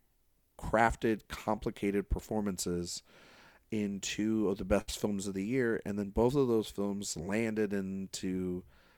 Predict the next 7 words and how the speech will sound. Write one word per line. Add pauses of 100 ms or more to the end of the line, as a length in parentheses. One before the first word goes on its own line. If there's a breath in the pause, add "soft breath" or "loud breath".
(140 soft breath)
Best
Picture
and
Best
Director
and
Screenplay.